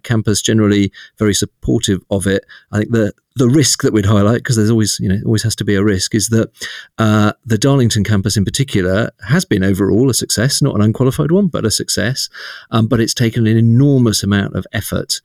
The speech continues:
and energy and leadership from ministers and particularly senior civil servants. Darlington is also, you know, quite particularly located with very good transport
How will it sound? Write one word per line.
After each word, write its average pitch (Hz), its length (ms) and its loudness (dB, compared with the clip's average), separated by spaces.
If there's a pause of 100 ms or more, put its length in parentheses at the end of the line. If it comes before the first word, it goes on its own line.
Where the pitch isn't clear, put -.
(400)
and 104 200 -6
energy 98 540 2
and 101 160 -2
leadership 104 600 0
from 98 460 0 (140)
ministers 107 400 0
and 98 140 0
particularly 98 600 -2
senior 101 380 2
civil - 260 -4
servants. 95 640 -2 (320)
Darlington 117 380 2
is 110 120 0
also, 113 240 0
you 107 220 0
know, 104 80 -2
quite 110 260 -2 (320)
particularly 107 400 -2
located 104 640 0
with 98 400 0
very 101 200 2
good 95 260 -2 (200)
transport - 500 0